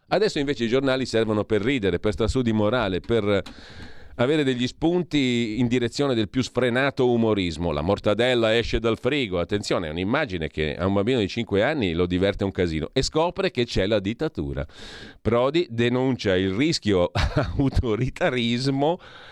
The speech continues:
per i giri di valzer in Rai. Ah, così a botta. Chi è che è nato oggi in musica? Che musica c'è? Ascoltiamo, perché qualcuno mi dice che qua parli troppo, parli troppo, una rassegna stampa va fatta in silenzio. Questa è un'idea.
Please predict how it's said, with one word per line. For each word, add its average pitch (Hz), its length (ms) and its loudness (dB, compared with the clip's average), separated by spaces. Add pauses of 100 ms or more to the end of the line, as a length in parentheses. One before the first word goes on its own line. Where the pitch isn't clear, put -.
(260)
per 196 180 2
i 131 100 4
giri 127 260 2
di 135 120 0
valzer 95 680 0 (160)
in 113 260 2
Rai. 73 540 -4 (200)
Ah, 113 140 -4
così 139 220 -10
a 143 80 -4
botta. 85 440 -4 (540)
Chi - 160 -4
è 156 80 0
che 110 140 0
è - 20 2
nato 98 300 -2
oggi 92 280 0
in 90 80 0
musica? 104 560 -2
Che - 120 -10
musica 92 360 -4
c'è? 110 280 -2
Ascoltiamo, 76 640 -4
perché - 300 -12
qualcuno 113 440 -2
mi 92 140 0
dice 92 380 -2
che 90 140 -6
qua 92 240 -2 (280)
parli 107 380 -2
troppo, 120 580 0
parli 110 440 -2
troppo, 117 540 0
una 92 140 -4
rassegna 113 380 -2
stampa 92 440 -2
va 104 140 0
fatta 101 320 -2
in 95 80 0
silenzio. 78 580 -4
Questa 127 260 -8
è - 20 -2
un'idea. 80 440 -2